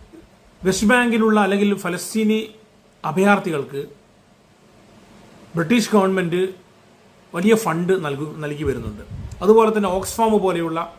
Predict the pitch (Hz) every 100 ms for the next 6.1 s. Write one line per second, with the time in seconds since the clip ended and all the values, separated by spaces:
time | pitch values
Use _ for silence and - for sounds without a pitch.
0 | - - - _ - _ - - - -
1 | - - - - 170 185 208 190 160 165
2 | 175 - - - - - - - - -
3 | 143 160 208 233 214 202 175 160 156 160
4 | 151 156 156 156 165 147 123 107 104 -
5 | 170 208 208 220 269 254 226 160 127 131